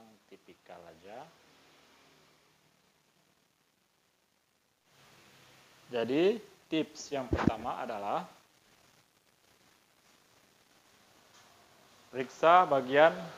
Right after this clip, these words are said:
poli mesin, jangan sampai bunyi seperti ini. Nah, kalau dia longgar seperti ini, maka nanti mesin jahitnya akan berisik.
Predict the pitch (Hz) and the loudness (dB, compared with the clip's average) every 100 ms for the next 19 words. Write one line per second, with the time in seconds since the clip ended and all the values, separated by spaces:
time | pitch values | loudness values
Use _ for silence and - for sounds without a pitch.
0 | - - 135 135 123 - 110 127 165 160 | -10 2 2 2 -2 -8 -6 -6 -8 -14
1 | - - - 123 120 123 120 117 107 107 | -20 -20 -14 -6 -4 -4 -6 -6 -4 4
2 | 165 - - - - - - - - - | 4 4 -6 -14 -14 -16 -20 -20 -20 -14
3 | - - - 123 127 160 156 143 131 151 | -14 -14 -14 -8 -2 -2 -2 -4 -2 0
4 | 156 147 107 - - - - - - - | 0 -2 -4 -8 -10 -16 -18 -18 -20 -20
5 | - - - - - - - - 98 110 | -20 -20 -20 -20 -20 -20 -20 -20 -12 -2
6 | 135 139 143 127 - - - - - - | 0 4 6 6 2 -10 -20 -16 -16 -16
7 | - - - - - - - _ _ _ | -18 -20 -14 -10 -10 -12 -20 _ _ _
8 | _ _ _ _ _ - 139 151 143 131 | _ _ _ _ _ -4 -2 0 0 -2
9 | - 123 - 147 147 135 143 165 135 95 | -6 -16 -12 -8 -6 -4 -6 -10 -16 -14
10 | - 123 147 143 117 98 - 127 139 135 | -6 -2 -2 -4 -10 -12 -10 -10 -10 -10
11 | - 95 92 95 101 - 110 98 117 113 | -12 -12 -12 -12 -12 -12 -10 -10 -12 -12
12 | 95 92 - 104 | -12 -12 -14 -18